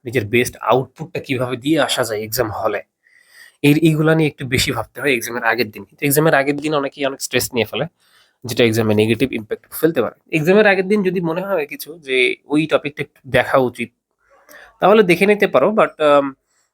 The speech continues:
আমার মনে হয় যে এক্সামের আগে, এক্সামের আগের দিন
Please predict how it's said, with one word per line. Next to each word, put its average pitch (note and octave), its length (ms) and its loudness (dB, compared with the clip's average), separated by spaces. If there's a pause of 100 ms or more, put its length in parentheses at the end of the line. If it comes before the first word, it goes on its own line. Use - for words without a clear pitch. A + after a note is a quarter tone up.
(160)
আমার C#3+ 200 4
মনে D3+ 200 2
হয় E3+ 120 2
যে G#3 120 0
এক্সামের C3 340 0
আগে, A#2+ 280 -2 (500)
এক্সামের C3+ 260 2
আগের C3 300 4
দিন B2+ 180 -4